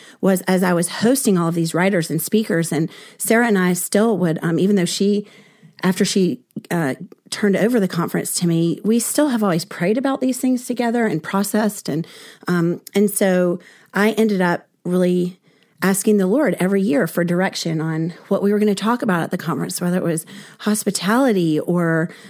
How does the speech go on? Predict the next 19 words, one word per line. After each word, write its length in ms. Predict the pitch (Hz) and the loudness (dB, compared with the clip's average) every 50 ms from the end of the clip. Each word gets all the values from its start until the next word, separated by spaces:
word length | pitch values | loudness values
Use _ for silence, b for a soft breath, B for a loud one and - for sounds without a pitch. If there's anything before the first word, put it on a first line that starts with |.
| B B B | B B B
um, 480 | 185 180 165 165 151 156 - 175 - B B B B B B B _ _ _ _ - - 202 196 - - | 0 0 0 2 0 0 -2 -4 -6 B B B B B B B _ _ _ _ -4 -4 -4 -4 -2 -2
reaching 400 | 202 220 254 262 254 285 254 240 | 2 2 2 2 2 2 2 2
kind 180 | - 196 247 | 2 2 2
of 100 | 247 220 | 2 4
beyond 320 | 202 208 196 196 208 220 214 | 4 2 4 4 2 2 2
ourselves 680 | 202 185 - - - 208 214 196 175 - 143 165 - | 0 0 -2 -2 0 0 2 2 0 0 -2 -4 -4
and 320 | - 170 175 170 170 185 180 B B B B B B | -4 -2 0 0 0 -2 -2 B B B B B B
opening 380 | 202 220 220 226 226 214 214 | 0 2 2 4 4 4 4
our 100 | 208 190 | 4 2
hearts 280 | 180 185 190 - - - | 2 0 0 0 -2 -2
to 60 | - | 0
the 100 | 190 190 | 0 0
world 340 | 190 190 196 202 196 185 175 | 2 2 2 2 2 0 0
and 160 | 175 147 - - | 0 -2 -2 -2
all 160 | 190 208 226 | 0 0 0
of 60 | 254 | 2
these 180 | 254 269 247 226 | 0 0 0 0
different 300 | - 196 196 190 175 180 | 0 0 0 0 0 0
things. 420 | - 240 254 247 220 190 180 - | 0 2 2 4 2 0 0 -4